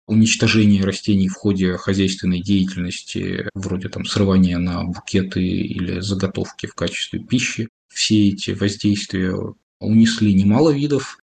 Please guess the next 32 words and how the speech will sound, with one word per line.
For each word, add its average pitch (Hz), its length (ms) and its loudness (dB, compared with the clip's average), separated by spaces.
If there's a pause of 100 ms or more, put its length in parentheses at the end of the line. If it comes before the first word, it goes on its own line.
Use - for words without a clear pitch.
(140)
Так 107 180 0
исчезли 95 720 -2 (140)
виды, 110 300 4
которые 101 400 0
мы 104 260 2
проходим, 101 580 -2
э, 104 220 -8
в - 80 -14
школьной 98 300 -2
программе. 113 540 0 (420)
Дронт, 107 600 2 (120)
стеллерова 95 560 -4
корова, 101 580 0
странствующий 95 760 -8
голубь 113 440 0 (300)
и 101 100 -2
многие-многие 101 640 4
другие. 143 540 0 (220)
Сейчас 113 480 -2
большой 101 400 -2
угрозе 101 340 0
истребления 98 580 2
подвергаются 101 680 -2
виды, 101 240 -2
которые 98 380 -2
имеют 101 220 2
коллекционную 95 720 0
ценность 113 680 2
или 101 440 0
используемые 95 760 0
в, 92 220 -8
э, 98 420 -6